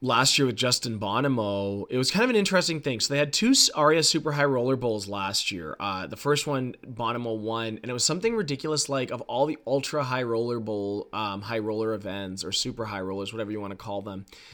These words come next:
he won all of them to begin the year. And even going into the World Series, he won the million dollar, uh, big one for one drop, has become the number one, uh, tournament earner. And I think he still holds that designation. I think he still is number one,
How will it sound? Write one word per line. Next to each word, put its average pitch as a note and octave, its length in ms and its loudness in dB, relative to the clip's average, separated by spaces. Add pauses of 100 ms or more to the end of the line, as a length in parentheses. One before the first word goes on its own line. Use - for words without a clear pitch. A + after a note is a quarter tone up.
(120)
he - 180 -4
won D#3+ 200 6
all C3 240 6
of B2 140 2
them F#2+ 400 -4
to G2 560 0 (160)
begin A#2 240 -4
the A#2+ 80 -2
year. A2 240 0
And A2+ 80 -2
even A#2+ 160 -4
going A#2+ 180 -2
into A#2 160 -6
the A#2 80 -6
World A2+ 180 -4
Series, A2 260 0
he B2 100 -6
won A2+ 220 -4
the A2+ 60 -4
million G#2+ 360 -6
dollar, G2+ 440 -4
uh, F#2 160 -6
big G2+ 180 -6
one G2+ 160 -8
for G#2 120 -16
one G2+ 180 -6
drop, G2+ 300 -6 (300)
has B2 120 -6
become C3+ 380 -2
the D3 60 2
number C3+ 280 2
one, B2 360 0
uh, A2+ 260 -4
tournament A#2 480 -6
earner. A2 220 -6
And G#2+ 80 -6
I G#2+ 40 -8
think D3 200 -8
he F3+ 80 -6
still D3 320 0
holds B2 300 -4
that A2 200 -4
designation. F2+ 560 -8
I F#2+ 40 -12
think A2+ 120 -10
he A#2 80 -10
still - 400 -6
is G#2 240 -6
number F#2+ 260 -10
one, F2 540 -10